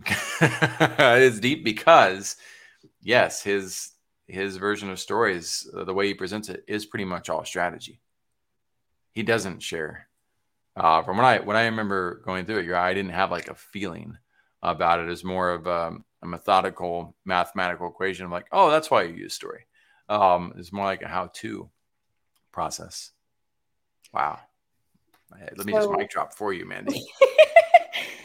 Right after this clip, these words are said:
Speaker 2: If you can't, I f-, I almost feel like, so say from you to me,
Speaker 1: Yeah.
Speaker 2: there's a string, like a golden thread. And
Speaker 1: Mm-hmm.
Speaker 2: for me, that's what story is. And if you can't latch onto that golden string and feel the tinglies and feel the, uh,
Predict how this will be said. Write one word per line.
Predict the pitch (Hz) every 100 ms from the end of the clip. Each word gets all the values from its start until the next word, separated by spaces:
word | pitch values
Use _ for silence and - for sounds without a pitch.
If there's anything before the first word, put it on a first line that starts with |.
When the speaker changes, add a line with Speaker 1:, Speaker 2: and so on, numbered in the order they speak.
| - - - - - - _ _ _
Speaker 2:
If | 233 233
you | 254
can't, | - 285 294 320 - _ _ _ _ _ _ _ _ _ _ - -
I |
f-, | 226 226
I | 233
almost | 240 302 302
feel | - 202
like, | 180 175
so | -
say | 185 202
from | 202 196
you | 185 170
to |
me, | 151 127 202 _ _ _ _ _
Speaker 1:
Yeah. | 190
Speaker 2:
there's | 185 175
a |
string, | 170 - 170 - - _ _ _
like | 170
a | 170
golden | 170 175 170
thread. | 156 135 131 _ _ _ _ _ _ 196
And | 190
Speaker 1:
Mm-hmm. |
Speaker 2:
for | 202
me, | 214
that's | 214 196
what | 175
story | - 175 165 -
is. | - - -
And | 180
if | 175 180
you |
can't | 175 - 208 240 254
latch | 170 165 170
onto | 180 175
that | 180 170
golden | 175 170 165
string | 160 - 151 160 208 240
and | 170 156
feel | - 180
the | 180
tinglies | 180 185 180 190 170
and | 143
feel | - 175 175
the, |
uh, | 170